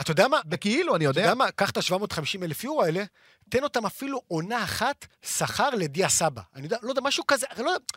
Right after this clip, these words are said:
Speaker 1: תצא מהקופסה, זה, עוד פעם, ברור ש-, ברור שדיה סבא, אם וכאשר הוא יבוא להפועל באר שבע,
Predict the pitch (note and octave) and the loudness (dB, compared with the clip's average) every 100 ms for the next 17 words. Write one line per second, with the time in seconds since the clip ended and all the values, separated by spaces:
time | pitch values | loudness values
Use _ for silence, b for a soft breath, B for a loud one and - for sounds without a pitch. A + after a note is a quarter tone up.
0 | b b - F#3 - D4+ F4 - G#3+ - | b b -6 -2 0 2 2 2 -2 2
1 | D#4 A#3+ B2+ F3 B3+ E3+ D#3 E3+ F3+ - | 4 4 2 0 0 -2 -4 -10 -10 -12
2 | B B B C3 A#2 F#3 G#3 A3+ G3+ F3 | B B B -8 -4 -2 0 2 2 2
3 | D#3 C#3+ C3+ B2 A2+ - A#2+ C#3+ F3+ D#3+ | 0 -2 -4 -8 -12 -10 -6 -4 -4 -2
4 | E3 - F#3 D#3 D#3 F#3 D#3+ - B2+ E3 | 0 0 0 -2 -2 -6 -6 -6 -4 -4
5 | D3 D#3+ D3+ E3+ D3+ C3+ - A3 G3+ | -2 -2 -2 -4 -6 -6 -4 -2 0